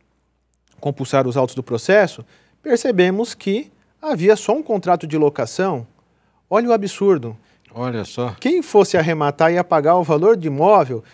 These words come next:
Speaker 1: ia comprar os direitos de um contrato de locação. Passou pela mão do juiz, passou pela mão do advogado, do autor, do réu,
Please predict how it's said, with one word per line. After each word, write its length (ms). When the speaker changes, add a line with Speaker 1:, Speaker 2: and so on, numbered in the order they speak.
Speaker 1:
ia 140
comprar 300
os 80
direitos 260
de 80
um 60
contrato 420
de 100
locação. 680
Passou 400
pela 280
mão 180
do 100
juiz, 420
passou 440
pela 260
mão 180
do 80
advogado, 1160
do 100
autor, 460
do 160
réu, 400